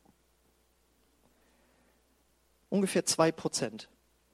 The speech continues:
Das wäre so, sagte er, und das fand ich ganz eindringlich, wenn ich, ich hab zuerst überlegt, ob man das so machen sollte. Ich weiß nicht, wie viel wir heute Morgen sind, aber stellt euch vor,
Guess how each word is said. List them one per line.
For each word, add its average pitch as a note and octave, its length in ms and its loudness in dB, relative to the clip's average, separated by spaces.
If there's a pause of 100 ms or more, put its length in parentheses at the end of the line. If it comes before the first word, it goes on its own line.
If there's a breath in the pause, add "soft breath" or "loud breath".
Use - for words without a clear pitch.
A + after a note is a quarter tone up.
(180)
Das D#3 260 2
wäre G#3 220 8
so, F3+ 340 8
sagte C#3+ 320 4
er, B2+ 180 2
und F3 60 0
das D3+ 160 -2
fand D3+ 180 -4
ich - 140 -10
ganz C#3+ 180 -4
eindringlich, C3+ 600 -4
wenn C#3+ 140 -6
ich, - 160 -4
ich C#3+ 100 0
hab D#3 120 -4
zuerst - 280 2
überlegt, E3 280 4
ob - 80 -2
man C3+ 100 0
das B2 120 -2
so C3 80 -8
machen D3+ 240 -4
sollte. A2 360 -8 (400 soft breath)
Ich - 60 -4
weiß C#3+ 160 4
nicht, D#3 120 -8
wie D3+ 60 -4
viel D#3+ 220 -6
wir D3 120 2
heute D3 180 -2
Morgen C#3 320 2
sind, G#2 240 -12
aber B2+ 260 -2
stellt D#3+ 200 4
euch D#3+ 120 -8
vor, G3+ 320 2